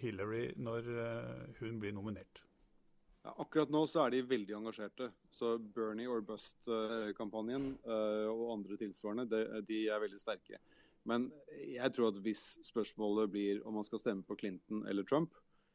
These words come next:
Speaker 2: så vil nok mange av de som i dag, eh, sier at de aldri i livet kunne tenke seg å stemme på Hillary, jeg tror de, eh, ganske raskt vil vil snu og,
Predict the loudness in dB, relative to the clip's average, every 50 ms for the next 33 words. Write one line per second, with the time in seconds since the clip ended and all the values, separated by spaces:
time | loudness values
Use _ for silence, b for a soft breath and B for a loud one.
0 | _ _ _ _ -16 -2 2 4 6 6 6 6 4 2 2 0 0 0 -2 -2
1 | -2 -2 -2 -2 -2 -4 -4 -6 -8 -8 -6 -4 -4 -2 -2 -2 -2 -2 -4 -6
2 | -8 -4 -2 0 2 2 2 0 0 -2 -2 -2 -2 -2 0 -2 -4 -4 -2 -2
3 | -2 -2 -2 -2 0 0 0 -2 -4 -4 -4 -4 -4 -2 -4 -6 -6 -8 -12 -10
4 | -8 -8 -8 -8 -8 -10 -10 -8 -4 -2 0 0 0 0 -2 -4 -4 -2 0 0
5 | 0 0 -4 -4 -4 -4 -2 -2 -4 -4 -6 -8 -10 -10 -12 _ _ -20 -14 -8
6 | -6 -6 -6 -4 -2 -2 -2 -2 -4 -8 -10 -6 -2 0 0 0 0 -4 b b
7 | b b b b b b b b _ 4 4 4 4 2 0 0 2 2 4 2
8 | 0 0 0 2 4 4 4